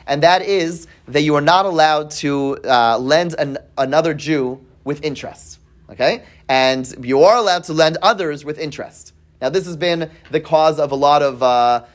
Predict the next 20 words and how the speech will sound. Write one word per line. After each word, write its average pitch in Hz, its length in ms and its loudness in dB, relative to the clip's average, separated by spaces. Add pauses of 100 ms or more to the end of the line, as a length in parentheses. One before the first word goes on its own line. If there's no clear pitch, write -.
(140)
uh, 110 400 -2
heartache 175 400 2
and 127 100 -12
controversy 139 680 -4
and 107 260 -8
Shakespearean 196 640 0
books 214 340 0
and 131 200 -4
whatever, 226 360 2 (200)
uh, 156 220 4
all 202 180 4
about 254 260 0
this, 156 160 -6
right? 165 160 0
The 160 80 -4
fact 180 280 -2
that 175 80 0
we're 160 100 -2
lending, 160 240 -2
that, 156 200 -6